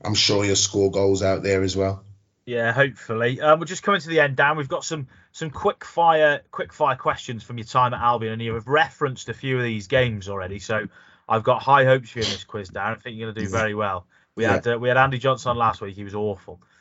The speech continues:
Speaker 2: um, but I've got, uh, I've got a lot of, um, I've got a lo-, lot of hope for you, for yourself. The first one was, um,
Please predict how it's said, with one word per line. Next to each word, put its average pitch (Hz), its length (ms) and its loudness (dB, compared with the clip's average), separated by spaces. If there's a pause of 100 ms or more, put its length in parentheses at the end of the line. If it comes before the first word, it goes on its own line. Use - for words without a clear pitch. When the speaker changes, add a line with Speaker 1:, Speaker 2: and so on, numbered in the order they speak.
(260)
Speaker 2:
um, 92 460 -6 (160)
but 104 120 0
I've 98 140 -2
got, 107 280 -4
uh, 101 380 0
I've 101 120 -12
got 104 120 -4
a 104 40 -2
lot 107 180 2
of, 101 160 -2
um, 92 280 -2 (640)
I've 95 80 -12
got 98 100 -6
a 98 40 -6
lo-, 101 240 0 (100)
lot 104 160 -2
of 98 60 -4
hope 95 260 -6
for - 140 -12
you, 87 180 -6 (420)
for 107 80 -4
yourself. 107 320 2
The 131 80 -4
first 180 340 4
one 127 180 6
was, 120 200 2
um, 117 280 2